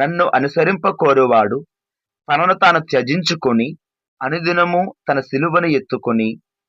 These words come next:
నన్ను అనుసరింపవలయును. తన ప్రాణమును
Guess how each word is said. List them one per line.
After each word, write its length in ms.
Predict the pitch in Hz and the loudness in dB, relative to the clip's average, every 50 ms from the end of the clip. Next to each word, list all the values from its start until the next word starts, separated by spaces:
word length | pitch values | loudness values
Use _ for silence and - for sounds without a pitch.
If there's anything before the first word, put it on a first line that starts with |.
| _ _ _ - 113 | _ _ _ -10 -6
నన్ను 460 | 117 127 139 147 147 147 143 - - _ _ - | -6 -6 -4 -2 -2 -2 -2 -4 -6 _ _ -2
అనుసరింపవలయును. 1040 | 117 127 151 160 - 180 147 139 131 - - 127 110 110 101 104 101 98 95 90 82 - _ _ _ _ _ _ _ _ _ _ _ _ _ _ _ _ _ _ - | -2 -2 -2 -2 0 0 0 0 0 -2 -2 0 0 0 0 0 -2 -2 -4 -6 -10 -16 _ _ _ _ _ _ _ _ _ _ _ _ _ _ _ _ _ _ -4
తన 100 | 151 151 | -4 -2
ప్రాణమును 720 | 147 - 143 135 139 160 180 185 185 180 170 151 127 113 | -2 2 2 4 6 6 6 4 2 2 0 -2 -2 -4